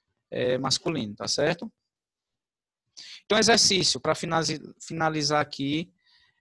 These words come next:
é, nossa videoaula. Indique se as seguintes afirmativas,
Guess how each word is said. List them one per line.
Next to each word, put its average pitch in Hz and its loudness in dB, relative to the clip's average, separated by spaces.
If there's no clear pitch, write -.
é, 127 0
nossa 156 0
videoaula. 143 2
Indique 220 -6
se - 0
as 175 4
seguintes 196 0
afirmativas, 165 -2